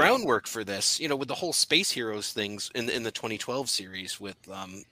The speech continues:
you know, Leonardo, where he was, like, obsessed with original Star Trek. So, yeah, I could see that.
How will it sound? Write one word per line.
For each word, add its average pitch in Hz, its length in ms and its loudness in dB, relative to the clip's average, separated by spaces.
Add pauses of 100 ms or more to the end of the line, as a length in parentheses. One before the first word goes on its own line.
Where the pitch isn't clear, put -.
(140)
you 110 80 -2
know, 104 80 0
Leonardo, 110 500 2
where 101 140 -4
he 110 100 0
was, 101 140 -4
like, 107 200 0
obsessed - 540 6
with 107 260 -8
original 107 440 -2
Star 110 280 2
Trek. - 380 -8 (480)
So, 90 320 -8 (420)
yeah, 98 120 2
I 110 60 4
could - 140 0
see 92 120 2
that. - 260 -8